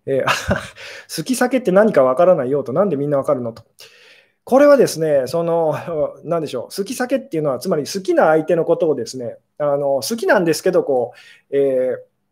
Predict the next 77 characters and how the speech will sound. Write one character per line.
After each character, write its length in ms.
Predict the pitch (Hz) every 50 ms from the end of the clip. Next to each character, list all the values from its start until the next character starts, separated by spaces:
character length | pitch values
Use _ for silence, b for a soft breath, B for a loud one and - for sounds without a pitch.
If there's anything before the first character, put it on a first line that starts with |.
| _ _ _ _ _ _ _ _ _ -
好 80 | - -
き 100 | - 254
な 120 | 254 240 233
ん 60 | 233
で 80 | 226 226
す 80 | 226
け 80 | 226 277
ど、 100 | 254 302
言 100 | 220 170
っ 40 | 156
て 140 | - 190
み 80 | 175 180
た 100 | 175 156
ら、 60 | 143
こ 120 | - 131 127
う、 20 |
な 80 | 147 151
ん 40 | 151
で 60 | 127
し 80 | - 123
ょ 80 | 113
う 20 | 113
ね、 200 | 135 147 147 - -
あ 100 | 151 147
の、 80 | 139
相 160 | 143 175 202 196
手 60 | -
か 80 | -
ら 80 | 151 123
こ 100 | - 127
う、 60 | 117
近 160 | - - 202
づ 120 | 196 190 202
い 60 | 185
て 60 | 196
こ 100 | 190 196
ら 100 | 196 190
れ 100 | 190 190
る 80 | 185 185
と、 100 | 185 185
こ 80 | 180
う、 20 | 170
逃 140 | 175 196 233
げ 120 | 220 156
ち 100 | 113 123
ゃ 60 | 117
う 120 | 120 131 123
と 100 | 117 107
か 80 | 110
で 100 | 110 104
す 140 | - - 127
ね、 140 | 120 110 - _ _ _ _ _ _ -
え 100 | 147 156
ー、 140 | 151 -
好 60 | - -
き 100 | 311 285
な 160 | 302 269 254
ん 60 | 240
で 100 | 220 208
す 100 | - -
け 80 | 226 208
ど 100 | 214 214
も、 300 | 226 233 233 214 180 170
相 160 | 185 208 220
手 120 | 233 233
の 100 | 220 208
顔 220 | 214 185 196 196 185
が 120 | 185 180
見 120 | 170 160
ら 100 | 160 170
れ 100 | 170 170
な 120 | 165 143 110
い 60 | 104
と 100 | - -
か、 200 | - - - - _ _
<laughs> 80 | _ _
好 100 | 139 135